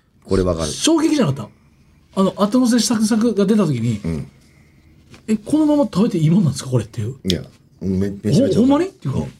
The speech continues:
Speaker 1: めっちゃ
Speaker 2: ほんまにこれ、え、火薬として、
Speaker 1: うん。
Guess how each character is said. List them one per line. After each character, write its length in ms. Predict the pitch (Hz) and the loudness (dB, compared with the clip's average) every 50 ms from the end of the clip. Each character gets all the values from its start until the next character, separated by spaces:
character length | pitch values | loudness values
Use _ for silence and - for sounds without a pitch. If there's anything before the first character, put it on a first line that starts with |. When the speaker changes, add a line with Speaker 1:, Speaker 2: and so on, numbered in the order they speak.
| _ _ - 262 | _ _ -2 -2
Speaker 1:
め 20 | - | -2
っ 40 | |
ち 20 | - | 0
ゃ 40 | - 294 | 2 2
Speaker 2:
ほ 80 | 339 | 2
ん 20 | 349 | 4
ま 40 | 359 | 2
に 80 | 359 - | 2 2
こ 120 | - 339 | 2 2
れ、 200 | 349 349 254 - - _ _ _ _ _ _ _ _ _ _ _ _ _ _ _ _ _ _ _ _ _ _ - | 2 2 -2 -4 -10 _ _ _ _ _ _ _ _ _ _ _ _ _ _ _ _ _ _ _ _ _ _ -4
え、 80 | 254 | -4
火 180 | - - - 277 | 0 2 2 2
薬 260 | 285 302 240 - 247 | 2 0 -2 -4 -2
と 120 | - 247 | -2 -2
し 60 | - - | -2 0
て、 180 | 143 127 120 - - - _ _ | -2 -2 -2 -4 -12 -20 _ _
Speaker 1:
う 60 | - - | -12 -10
ん。 160 | 69 - | -10 -10